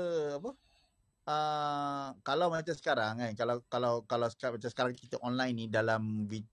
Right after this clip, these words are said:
apa, dunia online sekarang ni, kita kalau kita pergi kedai, kita pergi ke website kan.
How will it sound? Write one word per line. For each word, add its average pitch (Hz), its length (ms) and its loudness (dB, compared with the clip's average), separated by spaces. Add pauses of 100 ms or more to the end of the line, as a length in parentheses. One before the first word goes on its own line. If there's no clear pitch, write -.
(120)
apa, 131 220 -4
dunia 113 540 4
online 113 340 4
sekarang 113 280 6
ni, 143 100 0
kita - 220 -8
kalau 113 180 4
kita 107 260 -4
pergi 110 320 -6
kedai, 131 380 12
kita 131 260 2
pergi 110 460 2
ke 120 180 8 (240)
website 110 440 10
kan. 110 180 10